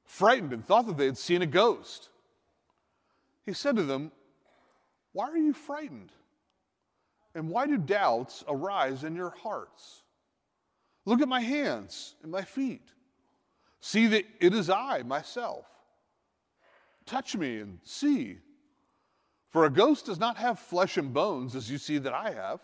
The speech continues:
And, and when he said this, he showed them his hands and his feet. While in their joy, they were disbelieving and still wondering. He said to them, "Have you anything to eat here?"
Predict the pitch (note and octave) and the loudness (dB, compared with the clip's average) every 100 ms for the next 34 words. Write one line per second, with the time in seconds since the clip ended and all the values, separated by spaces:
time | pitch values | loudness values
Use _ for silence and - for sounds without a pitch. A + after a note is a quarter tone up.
0 | _ _ _ _ _ _ _ _ _ _ | _ _ _ _ _ _ _ _ _ _
1 | _ _ _ _ _ _ _ D3 D3+ D#3 | _ _ _ _ _ _ _ -10 -10 -8
2 | D#3 F3 F3+ - D#4 D4 B2+ A#2+ - D#3 | -4 -2 -2 0 -2 0 -2 -4 -6 -4
3 | - E3 F3 G3+ A3+ - A#2 G#2+ G2+ C3+ | 2 2 2 0 -4 -6 -8 -8 -10 -12
4 | D#3+ D#3+ - A3 E3+ - _ _ _ _ | -14 -14 -16 -16 -16 -18 _ _ _ _
5 | _ _ _ _ _ _ _ _ _ _ | _ _ _ _ _ _ _ _ _ _
6 | _ _ - E3+ G#3 C#4 C#4+ F3+ B2 E3+ | _ _ -2 0 2 2 4 4 4 4
7 | A3 C#3 A#2 D#3+ - - _ - G3 F#3 | 4 4 2 -2 -10 -20 _ 4 6 8
8 | D3 B2 B2+ D#3+ B3 D3 D#3 F#3+ A3+ D3+ | 4 0 -2 0 0 2 4 4 4 2
9 | C3 B2+ G2 - - C3+ F#3+ C3 G3+ C#3+ | 0 -6 -8 -10 0 0 2 0 -2 -2
10 | A2 F#2 F#2+ _ _ _ _ _ _ _ | -6 -8 -14 _ _ _ _ _ _ _
11 | _ _ _ _ - D#3+ A3+ F#3+ E3 D3+ | _ _ _ _ -4 2 4 4 4 0
12 | D3 - G3+ D#4 F#4 F#4 D4 C#4+ A#3+ G3 | -4 -2 0 4 4 4 0 -2 -4 -4
13 | D3+ F3+ - F3+ G3+ | -6 -8 -4 -4 -4